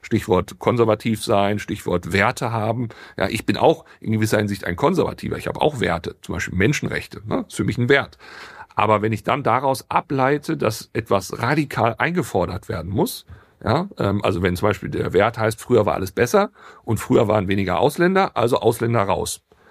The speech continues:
dann ist das rechtsradikal. Und das fordert ja an vielen Stellen auch eine C D U, beziehungsweise wenn die dann sagt, äh, ne, wir müssen hier illegalerweise E-U-Recht brechen, indem wir,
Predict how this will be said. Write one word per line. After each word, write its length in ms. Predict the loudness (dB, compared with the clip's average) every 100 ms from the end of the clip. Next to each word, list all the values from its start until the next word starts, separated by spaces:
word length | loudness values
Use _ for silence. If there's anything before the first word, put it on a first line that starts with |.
| _ -12
dann 140 | -4
ist 160 | -2 0
das 160 | 0
rechtsradikal. 760 | 0 -2 -4 -6 -6 -8 -10 -12 _ _ _ _
Und 200 | -4 0
das 280 | 0 0 -10 _ _ _
fordert 460 | 0 4 4 2 0
ja 100 | -2
an 140 | -2
vielen 260 | -2 0 0
Stellen 460 | 0 2 4 2 0
auch 340 | -2 -2 -4
eine 240 | -4 -4 -4
C 140 | -2
D 80 | 0
U, 100 | 2
beziehungsweise 580 | 2 2 0 2 0 0
wenn 120 | 0
die 80 | 2
dann 180 | 2 2
sagt, 340 | 2 2 -2 -20 -20 -8
äh, 160 | 0 2
ne, 180 | 4 2
wir 80 | 0
müssen 260 | -2 -2
hier 300 | 2 2 2 2
illegalerweise 1040 | 2 4 2 2 0 0 0 0 -4 -6
E-U-Recht 640 | -4 -2 2 4 4 2 0
brechen, 300 | 0 0 -2
indem 300 | -2 0 2
wir, 180 | 2